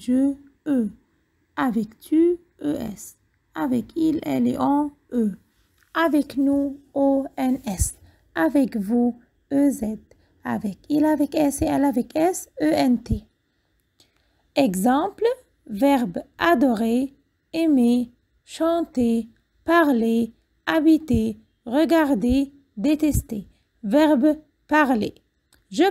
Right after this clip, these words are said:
parle. Tu parles. Il, elle, on parle. Nous parlons. Vous parlez.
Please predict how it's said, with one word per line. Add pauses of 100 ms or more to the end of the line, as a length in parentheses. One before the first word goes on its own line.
(100)
parle. (600)
Tu
parles. (500)
Il,
elle,
on
parle. (360)
Nous
parlons. (240)
Vous
parlez.